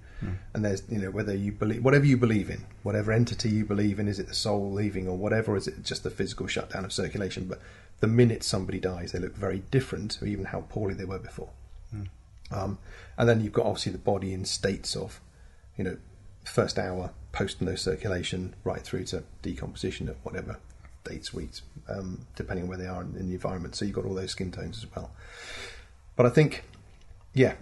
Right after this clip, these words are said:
Speaker 2: it's, it's knowing, i-, if you can, most clinicians will make that decision. They, they, they walk up and they, they have a thought process as part of their mechanism injury, and it's also a quick eyeball of the patient, if you like, it's that gut reaction of the clinician. It's like,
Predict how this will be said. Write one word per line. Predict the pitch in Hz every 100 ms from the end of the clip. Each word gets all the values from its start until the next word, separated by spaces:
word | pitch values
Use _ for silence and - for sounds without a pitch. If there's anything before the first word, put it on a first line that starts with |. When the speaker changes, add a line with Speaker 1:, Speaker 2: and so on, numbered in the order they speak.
| -
Speaker 2:
it's, | 120 120 127
it's | 123 113 - -
knowing, | 127 135 135 120 - -
i-, | 131 127
if | 123
you | 170
can, | 156 143 - - -
most | 131 151 -
clinicians | 131 127 123 101
will | 107
make | 104 95
that | - -
decision. | - 123 104
They, | 98 98
they, | - 101 90 - -
they | 101
walk | 104 107 -
up | 104 -
and | 95
they, | 92 92 - -
they | 98
have | - 104
a | 95
thought | 95 - 110 101
process | 107 95 92 95
as | 92
part | 101 -
of |
their | 95
mechanism | 95 92 90 87 92
injury, | 92 92 92 92 - - -
and | -
it's | -
also | 101 -
a |
quick | - - 107 104
eyeball | 101 95 95 87
of |
the | 113
patient, | - 92 - -
if |
you | -
like, | -
it's | -
that | - - -
gut | - -
reaction | 98 - - 87
of |
the | -
clinician. | 101 98 -
It's | -
like, | -